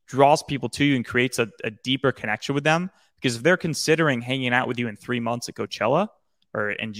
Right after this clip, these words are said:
in Tulum in January, then what are the odds they're gonna say yes to you if you invite them to coffee next week? Much higher,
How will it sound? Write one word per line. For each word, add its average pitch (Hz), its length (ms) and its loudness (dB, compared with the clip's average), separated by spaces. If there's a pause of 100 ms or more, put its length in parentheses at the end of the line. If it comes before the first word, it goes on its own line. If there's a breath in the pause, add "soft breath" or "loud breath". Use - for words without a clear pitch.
in 107 220 -8
Tulum 120 400 0
in 113 80 -2
January, 131 640 0 (680)
then 120 120 0
what 151 140 8
are 160 40 6
the 147 120 6
odds 143 200 8
they're 139 100 0
gonna 127 160 0
say 117 180 0
yes 113 360 0
to 113 120 -6
you 101 260 -4
if - 180 -6
you 107 120 -2
invite 113 280 0
them 107 120 -6
to 110 60 -10
coffee 120 360 2
next 101 320 -6
week? - 280 -10 (640)
Much 143 200 6
higher, 127 400 4